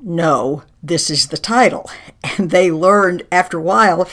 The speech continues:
it could not possibly be anything else. So perception means not only what we see, but how we see it. And the fact of our unhappiness is because we are not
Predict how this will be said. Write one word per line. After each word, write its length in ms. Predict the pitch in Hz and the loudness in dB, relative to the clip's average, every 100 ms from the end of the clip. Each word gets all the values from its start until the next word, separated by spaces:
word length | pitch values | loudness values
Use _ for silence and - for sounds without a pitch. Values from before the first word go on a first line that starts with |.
| - - | -12 -4
it 160 | 208 202 | -4 0
could 180 | 240 185 | -2 0
not 240 | 202 - | -2 -2
possibly 480 | 185 170 - 160 170 | 0 0 -2 -6 -6
be 240 | 160 165 | -6 -4
anything 480 | 151 147 143 143 131 | -2 -4 -4 -10 -10
else. 480 | 135 - 117 - - - _ _ _ _ _ - | -12 -8 -6 -6 -8 -18 _ _ _ _ _ -14
So 440 | - 180 160 165 160 - - - - | -6 -2 0 0 -4 -12 -20 -20 -14
perception 920 | - 233 - - 349 - 160 156 180 - - - | -4 0 0 0 -2 -4 -2 -2 -4 -10 -14 0
means 360 | 214 220 185 | 2 2 0
not 300 | 175 190 208 | 2 2 2
only 220 | 190 180 | 0 -2
what 420 | 160 139 170 - - | -4 -4 -4 -4 -6
we 160 | 196 | -4
see, 560 | 175 - 147 143 156 - _ _ - - | 0 0 0 -4 -6 -12 _ _ -20 -6
but 140 | 190 185 - | -4 -2 -2
how 220 | 185 170 | 0 0
we 220 | 160 151 151 | 0 -2 -2
see 420 | - - 165 - | 0 0 -2 -6
it. 300 | - - - _ _ _ _ _ - - _ - | -8 -12 -14 _ _ _ _ _ -20 -20 _ -4
And 340 | 180 180 170 - | -2 -2 -4 -6
the 160 | 156 | -8
fact 500 | - - 247 285 - | -6 -4 -2 -2 -4
of 140 | 226 190 | -8 -4
our 280 | 190 185 - | -4 -4 -4
unhappiness 1080 | 202 196 170 - 196 208 160 - 110 - - | -4 -4 -6 -4 -4 -4 -6 -8 -6 -6 -4
is 160 | 190 175 | -6 -6
because 680 | 202 202 - 208 202 196 190 | -8 -8 -8 -6 -4 -4 -4
we 180 | 190 175 | -6 -6
are 140 | 165 | -6
not 420 | 170 196 233 - | -6 -6 -8 -10